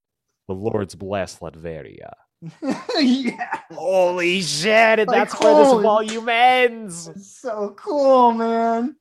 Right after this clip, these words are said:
Speaker 1: Dude, the Beetle fucking
Speaker 2: The
Speaker 1: rules.
Speaker 2: Beetle is the best part.
Speaker 1: Ah.
Speaker 2: <laughs> Oh,
Speaker 1: So
Speaker 2: man.
Speaker 1: as, as we're wrapping up here, uh, Jacob, what
Speaker 2: Yeah.
Speaker 1: was your favorite part about this? What are your thoughts about this overall?
Speaker 2: God damn, this was,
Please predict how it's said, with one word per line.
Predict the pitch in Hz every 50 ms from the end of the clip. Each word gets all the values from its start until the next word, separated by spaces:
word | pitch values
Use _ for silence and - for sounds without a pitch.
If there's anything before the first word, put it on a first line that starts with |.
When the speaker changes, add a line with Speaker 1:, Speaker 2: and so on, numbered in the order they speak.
| _ -
Speaker 1:
Dude, | 175 175 165 151 139 123 127 - -
the | 143 143 151
Beetle | 135 123 165 208 247 285 330 392 339
fucking | - - - 339 349 - 170 - 202 170 143
Speaker 2:
The | 135 135
Speaker 1:
rules. | 123 123 120 123 131 135 135 131 127 127 120 110 101 92 85 78 80 90
Speaker 2:
Beetle | 196 190 190 196 202 202 208 208 202
is | - 160 151 139 -
the | - 139 120 _ -
best | 117 113 117 117 - -
part. | 151 143
Speaker 1:
Ah. | 139 151 151 151 147 143 143 143 139 139 143 - - 427 294 254 - - 440 415 277 - 233 247 -
Speaker 2:
<laughs> | _ _ _ _ _ _ _ -
Oh, | 170 165 160 151 139 123 113 110
Speaker 1:
So | 160 147 143 143 139 139 139 143
Speaker 2:
man. | 147 190
Speaker 1:
as, | 160 156 160 170 160 151 190
as | - 147 170 165 147
we're | 165 180 175
wrapping | 160 160 160 160 151 - 135 123
up | 123 120 -
here, | _ - 117 107 104 98 92 90 90 90 - -
uh, | 92 87 85 85 85 85 - _ 82 -
Jacob, | 107 - 120 110 101 - 110 98 92 90 82 _ _ _ _ _
what | - 120 104 123 147
Speaker 2:
Yeah. | 151
Speaker 1:
was | 170 185 175 143
your | 165 151 139
favorite | - - - 127 127 120 113 113
part | - - 113 104 101
about | 98 90 95 92 -
this? | 98 90 87
What | 98 104 107
are | 113
your | 113 107 107 101
thoughts | - - 101 92 90 -
about | 92 98 95 -
this | 90 - -
overall? | 90 85 85 82 78 78 78 78 80 - - - _ _ _ _ _ _
Speaker 2:
God | - 208 208 196 190 165 147 -
damn, | - 143 147 151 139 127 117 120
this | - 156 208 214 -
was, | 262 214 175 - - - - -